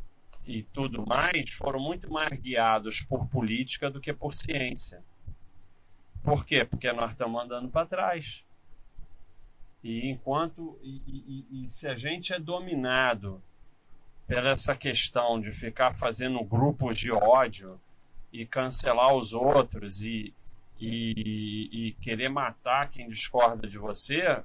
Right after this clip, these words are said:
nós vamos andar pra trás, como a Idade Média. A gente tá com muita coisa de Idade Média, tá andando pra trás.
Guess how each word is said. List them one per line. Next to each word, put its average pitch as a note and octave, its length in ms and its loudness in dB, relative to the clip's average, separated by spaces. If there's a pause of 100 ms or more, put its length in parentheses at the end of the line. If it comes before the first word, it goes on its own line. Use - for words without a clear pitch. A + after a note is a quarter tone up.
nós C3+ 300 2
vamos F#3 280 2
andar G#3 160 -2
pra A3 140 -4
trás, G3 600 -6 (720)
como C3+ 260 0
a E3+ 80 0
Idade F3 400 -2
Média. A#3 540 -8 (1040)
A G#2+ 100 -14
gente B2+ 220 -8
tá - 120 -4
com - 160 -6
muita G3 300 4
coisa G#3+ 360 4
de C#3+ 120 -2
Idade A#2 380 2
Média, G2+ 480 -4 (200)
tá G2 100 -20
andando C#3+ 380 -4
pra G3 160 -4
trás. F#3+ 580 -2